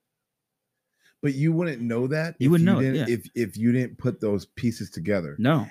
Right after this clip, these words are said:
Speaker 1: And it, and it, again, in true Christopher Nolan's stature, he, he just kinda starts pooping clues out all through the movie. He
Speaker 2: Dude,
Speaker 1: just
Speaker 2: this
Speaker 1: starts pooping out clues.
Speaker 2: He's like, "Oh, you only saw it
Speaker 1: And
Speaker 2: once? Well, come
Speaker 1: oh.
Speaker 2: back and see it again."
Speaker 1: He's like, "Well, hold on.
Speaker 2: You'll
Speaker 1: Do you
Speaker 2: catch
Speaker 1: remember,
Speaker 2: it.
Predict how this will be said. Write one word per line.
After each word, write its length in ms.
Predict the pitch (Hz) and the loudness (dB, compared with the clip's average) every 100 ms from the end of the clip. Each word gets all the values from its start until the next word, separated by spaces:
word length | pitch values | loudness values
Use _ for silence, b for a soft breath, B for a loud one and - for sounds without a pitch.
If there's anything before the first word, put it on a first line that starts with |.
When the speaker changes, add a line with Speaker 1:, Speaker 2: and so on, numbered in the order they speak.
| - | -2
Speaker 1:
And 160 | 127 | 2
it, 180 | 127 123 - | 2 0 0
and 240 | 127 123 - | -2 0 0
it, 200 | 120 117 | 0 0
again, 340 | 110 131 143 | 0 4 4
in 140 | 120 95 | 4 0
true 340 | - 117 123 | 2 4 4
Christopher 400 | - 143 - - | 6 4 4 0
Nolan's 540 | 107 113 113 92 - - | 0 2 0 -2 -6 -14
stature, 720 | - 135 156 156 95 85 87 _ _ _ _ _ _ _ | -2 2 4 2 -2 -4 -6 _ _ _ _ _ _ _
he, 260 | 120 123 | 4 6
he 240 | 117 110 127 | 4 4 4
just 220 | 127 - _ _ - | 4 0 _ _ -2
kinda 200 | 127 123 | 0 2
starts 360 | - 110 - - _ _ - | 0 0 -2 -12 _ _ 2
pooping 300 | 143 139 104 | 4 4 0
clues 340 | - 127 131 110 | 2 6 6 4
out 200 | 92 92 | 0 -2
all 160 | 104 | -4
through 220 | 104 113 101 | -4 -2 -2
the 80 | |
movie. 460 | 90 104 107 67 62 | 0 0 0 -4 -6
He 80 | 123 | -2
Speaker 2:
Dude, 80 | 101 | 2
Speaker 1:
just 20 | |
Speaker 2:
this 100 | 117 | 2
Speaker 1:
starts 240 | 107 110 - | 2 0 -2
pooping 400 | - 135 123 110 | 2 2 2 -2
out 160 | 117 | -2
clues. 340 | - 101 78 - | -2 0 0 0
Speaker 2:
He's 120 | 117 | 2
like, 120 | 110 | 4
"Oh, 120 | 113 | 6
you 200 | 123 110 | 8 8
only 140 | 110 107 | 6 2
saw 160 | - 110 | 2 0
it 80 | |
Speaker 1:
And 100 | 98 | 2
Speaker 2:
once? 320 | 101 123 131 120 | 2 2 0 -4
Well, 80 | |
come 200 | 110 127 | 0 2
Speaker 1:
oh. 40 | 127 | 4
Speaker 2:
back 240 | 135 113 | 4 2
and 100 | 98 | -2
see 200 | - 101 | -2 -2
it 60 | 98 | -2
again." 220 | 107 107 | -2 0
Speaker 1:
He's 120 | 117 | 2
like, 120 | 117 | 2
"Well, 120 | 107 113 | 4 4
hold 180 | 113 | 4
on. 160 | 135 170 | 4 4
Speaker 2:
You'll 100 | 92 | 2
Speaker 1:
Do 60 | 90 | 4
you 60 | |
Speaker 2:
catch 200 | 98 101 | 4 6
Speaker 1:
remember, 140 | 101 | 4
Speaker 2:
it. 80 | 98 | 4